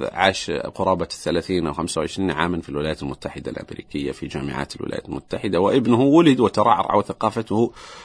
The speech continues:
ثقافة أمريكية ولا يتحدث العربية ابنه إلا أنا، يعني، شيء قليل. فكنا نتكلم عن فن النقد وفن الخطاب، فقال هذا، سأله والده، قال: "آه، حدثنا عن دراستك في الغرب."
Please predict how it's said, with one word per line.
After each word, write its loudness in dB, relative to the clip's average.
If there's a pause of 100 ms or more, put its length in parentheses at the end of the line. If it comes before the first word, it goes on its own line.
(120)
ثقافة 6
أمريكية 0
ولا 6
يتحدث -2
العربية 6
ابنه 2
إلا -2
أنا، 0
يعني، -2
شيء -2
قليل. -4 (520)
فكنا 6
نتكلم 0
عن 0
فن 0
النقد -6
وفن -2
الخطاب، -6 (300)
فقال 4
هذا، 4
سأله 2
والده، -2
قال: 0
"آه، -2
حدثنا 0
عن -2
دراستك 0
في -16
الغرب." -2